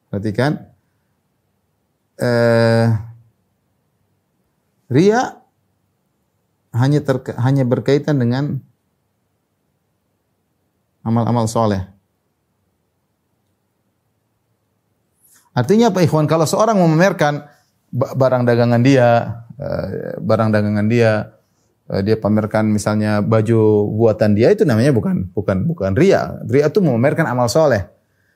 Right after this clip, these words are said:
Seorang bekerja, kemudian dia menam-, menunjukkan, apa namanya,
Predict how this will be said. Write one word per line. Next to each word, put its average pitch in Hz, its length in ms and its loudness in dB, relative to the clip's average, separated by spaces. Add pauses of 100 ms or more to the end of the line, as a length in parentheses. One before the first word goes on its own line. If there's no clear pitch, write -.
(100)
Seorang - 560 -2 (240)
bekerja, 127 560 0
kemudian 127 320 -2
dia 135 80 0
menam-, 127 400 -4
menunjukkan, 120 800 -2 (480)
apa 110 240 -4
namanya, 107 720 -2